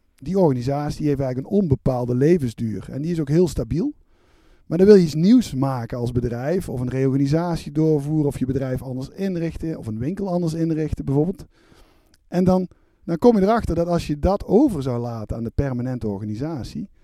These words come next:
dan komt het er vaak niet van. Hè, want die, die permanente organisatie, die heeft het natuurlijk hartstikke druk. Kijk maar naar een ziekenhuis. Iedereen zit volgepland. Dus ga je dat overlaten aan de permanente organisatie, krijg je twee dingen.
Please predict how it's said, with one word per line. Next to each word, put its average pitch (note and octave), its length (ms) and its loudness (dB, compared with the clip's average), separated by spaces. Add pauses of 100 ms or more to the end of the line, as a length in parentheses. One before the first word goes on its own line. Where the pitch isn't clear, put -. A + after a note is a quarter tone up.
(540)
dan D3 220 0
komt C#4 240 2
het D#3+ 120 0
er A#2+ 80 -2
vaak A#2 280 -6
niet G#2 160 -8
van. - 220 -14 (200)
Hè, C#3 180 -4
want E3+ 160 -2
die, D3+ 260 -10
die C3+ 240 -10 (140)
permanente C#3+ 600 -2
organisatie, B2+ 640 -4
die C#3 120 -2
heeft C#3 120 -2
het - 100 -20
natuurlijk - 320 -12
hartstikke F3 440 -4
druk. E3 300 0 (140)
Kijk C#3+ 160 -6
maar C3+ 80 -2
naar C3 100 2
een C3+ 60 4
ziekenhuis. A#2 580 -2 (100)
Iedereen G3+ 380 2
zit C#3+ 160 -4
volgepland. B2+ 680 -6 (840)
Dus D3+ 160 -2
ga F#3+ 180 2
je F3+ 80 4
dat E3+ 200 0 (360)
overlaten F3 520 0
aan C3 140 -4
de D#3 80 2
permanente D3 400 0
organisatie, D3+ 500 0
krijg C#3 200 -4
je - 60 -8
twee D#3+ 240 2
dingen. D3 340 -4